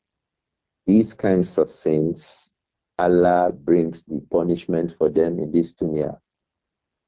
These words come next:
The rest of the sins, يُؤَخِّرُ اللَّهُ مِنْهَا مَا شَاءَ إِلَى يَوْمِ الْقِيَامَةِ. كُلُّ ذُنُوبٍ.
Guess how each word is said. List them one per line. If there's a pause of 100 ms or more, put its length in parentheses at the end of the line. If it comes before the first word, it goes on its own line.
(220)
The
rest
of
the
sins,
يُؤَخِّرُ
اللَّهُ
مِنْهَا
مَا
شَاءَ (220)
إِلَى
يَوْمِ
الْقِيَامَةِ. (220)
كُلُّ (140)
ذُنُوبٍ.